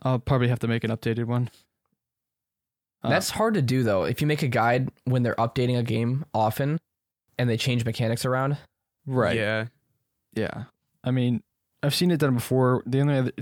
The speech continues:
Speaker 1: like, there's another guy that made a guide and he had, like, you know, millions of views, and he made a new one last year, twenty twenty. Um, but, you know, you could just put twenty twenty-one in the, in the title, but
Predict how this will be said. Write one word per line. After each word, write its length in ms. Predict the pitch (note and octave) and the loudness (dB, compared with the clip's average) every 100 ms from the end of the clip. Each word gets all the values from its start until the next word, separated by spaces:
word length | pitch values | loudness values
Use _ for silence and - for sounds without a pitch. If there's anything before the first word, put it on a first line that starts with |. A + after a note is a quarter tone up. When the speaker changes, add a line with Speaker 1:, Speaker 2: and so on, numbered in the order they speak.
| B2 - - | -12 -16 -2
Speaker 1:
like, 180 | B2+ A#2+ | -2 0
there's 140 | B2+ | 0
another 220 | C3 B2+ | 2 2
guy 100 | B2 | 2
that 120 | A#2+ A#2 | 2 2
made 200 | A#2+ A#2 | 2 2
a 340 | A2 A2 A2+ | 2 2 0
guide 380 | - A#2+ A#2 A#2+ | 0 2 2 2
and 320 | A2 G#2+ G#2 | 0 -2 -4
he 160 | - A#2+ | -4 -2
had, 160 | G#2 G#2 | -2 -4
like, 120 | - | -8
you 100 | - | -10
know, 80 | - | -8
millions 440 | G2+ A#2+ A2+ G#2+ | -2 2 2 2
of 100 | G#2 | 0
views, 320 | G2+ G#2 G#2 A2 | 0 0 -2 -2
and 140 | G#2+ | 0
he 100 | A#2 | 2
made 180 | A2+ G#2+ | 2 2
a 80 | G#2+ | 2
new 160 | A#2 | 2
one 280 | A2+ A2 G#2 - _ _ _ _ _ | 2 0 -2 -4 _ _ _ _ _
last 420 | A#2+ A#2+ C#3 - - | 0 2 2 -2 -6
year, 260 | - - - _ _ | -10 -12 -18 _ _
twenty 220 | - A#2 | -4 -2
twenty. 400 | G#2 A#2 G#2+ G#2+ - _ _ _ _ _ _ _ _ | -2 -2 0 -2 -6 _ _ _ _ _ _ _ _
Um, 380 | A#2 G#2 F#2+ - - _ | -2 -2 -2 -6 -14 _
but, 220 | G2 F2 - _ | -4 -4 -8 _
you 80 | - | -14
know, 80 | - _ _ _ _ | -14 _ _ _ _
you 40 | |
could 120 | C3 | -8
just 140 | - - | -6 -4
put 120 | A#2 | -4
twenty 200 | - G#2+ | -2 -4
twenty-one 360 | - G#2+ G#2+ G#2+ | -2 -2 -2 -2
in 60 | |
the, 140 | G#2+ - - | -4 -6 -4
in 120 | A2 | -4
the 80 | G#2 | -2
title, 360 | A2+ G#2+ G#2+ | -2 -2 -2
but 220 | G#2+ C3 | -4 -8